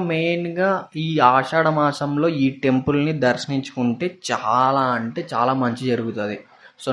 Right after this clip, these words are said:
నీకేమన్నా కోరికలున్నా, నీకు, like, నీకేమన్నా కష్టాలున్నా, ఏమన్నా నీకు ప్రాబ్లమ్స్ లైఫ్లో, నీ ర-, నీ లైఫ్లో ఏమన్నా ప్రాబ్లమ్స్ ఫేస్ చేస్తున్నా,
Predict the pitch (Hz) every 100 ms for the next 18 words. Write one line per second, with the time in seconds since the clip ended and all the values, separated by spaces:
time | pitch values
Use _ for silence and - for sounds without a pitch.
0 | 120 123 120 120 123 135 143 135 - 120
1 | 131 131 127 120 120 113 113 113 110 107
2 | 110 110 113 113 120 127 - - - 127
3 | 127 117 117 123 - _ _ _ _ _
4 | _ 113 117 123 127 139 139 139 - 110
5 | 113 123 127 127 131 117 120 113 113 131
6 | 127 123 117 107 - 120 117 113 113 127
7 | 127 123 127 120 104 113 127 - 117 117
8 | 117 123 - 104 104